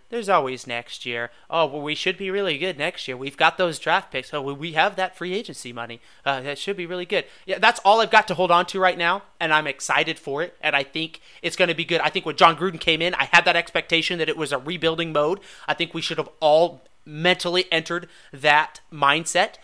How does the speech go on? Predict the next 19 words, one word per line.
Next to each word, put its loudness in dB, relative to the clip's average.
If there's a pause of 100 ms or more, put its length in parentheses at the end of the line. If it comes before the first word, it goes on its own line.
(280)
when 0
Mac – 0 (420)
got 6
traded. -2
Now, 2
I 4
didn't -8
right 4
at -4
first. -4
You -4
heard 4
me. -2 (180)
I 8
was 2
twelve 6
and 2
four, 0
man. 0